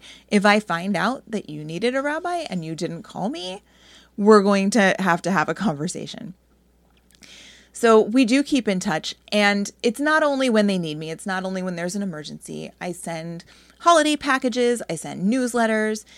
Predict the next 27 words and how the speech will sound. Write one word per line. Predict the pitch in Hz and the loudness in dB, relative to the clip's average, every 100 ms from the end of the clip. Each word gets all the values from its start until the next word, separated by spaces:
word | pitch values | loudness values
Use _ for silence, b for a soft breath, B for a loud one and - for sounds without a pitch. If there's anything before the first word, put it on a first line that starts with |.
| b b b b _ _ _ _ _ _ - | b b b b _ _ _ _ _ _ -4
And | 220 208 208 - | 2 4 2 0
I | 226 | 2
just | 247 226 | 2 -2
really | 208 226 240 | 2 4 4
want | 220 190 170 - | 4 2 0 0
to | 196 | -2
make | 175 - | -2 -4
sure | - 156 165 | -6 -4 -4
that | 175 180 160 - _ - | -4 -2 -2 -4 _ -6
any | 233 294 | -4 -4
couple | 285 277 269 | -2 -2 0
that | 254 | 0
I | 214 | 0
work | 190 185 | 0 -2
with | 202 208 | -2 -6
feels | - 214 208 | -4 0 0
as | - 202 | 0 -8
connected | - 196 175 165 240 254 | -4 -2 0 -2 -6 -6
as | 254 | -2
they | 233 | 0
want | 160 156 | 0 -2
to | |
be | 151 165 | -4 -6
to | 170 | -6
the | 156 | -8
Jewish | - - - | -6 -8 -8
community. | 175 151 147 208 220 | -10 -10 -8 -6 -6